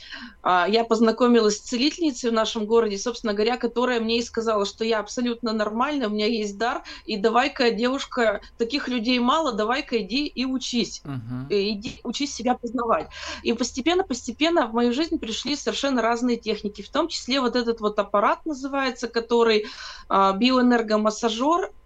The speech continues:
Speaker 1: Про что
Speaker 2: Мгм.
Speaker 1: это всё? Это про то, что есть традиционная китайская медицина, акупунктура, многие знают, это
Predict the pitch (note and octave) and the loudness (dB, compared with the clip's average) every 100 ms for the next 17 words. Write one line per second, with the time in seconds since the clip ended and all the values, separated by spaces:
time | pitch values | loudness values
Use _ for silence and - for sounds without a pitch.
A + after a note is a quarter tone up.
0 | - - - B3 B3+ - C4+ A3 F#3 - | -20 -20 -8 -4 -4 -2 0 0 -2 -6
1 | - - G3 G#3 A3 - A#3 D#4+ F#4 - | -6 -4 -2 -4 -6 -10 -4 2 2 2
2 | C#4 B3 - - A3 C#4+ - B3+ A#3 B3+ | 2 2 0 -8 -2 -2 0 -2 -2 -2
3 | - C#4 C4+ B3+ B3+ - C4 C4+ C4+ B3+ | -2 -2 0 -2 -4 -2 -2 -2 -2 -2
4 | A#3 A#3+ - F#4+ B3+ - A#3+ C#4+ C#4 C#4+ | -4 -6 -2 2 0 -2 -6 -6 -6 -4
5 | B3 G#3 G#3 G3 G3 G3 C4+ A#3+ G3 | -2 0 0 0 -2 -2 -4 -4 -4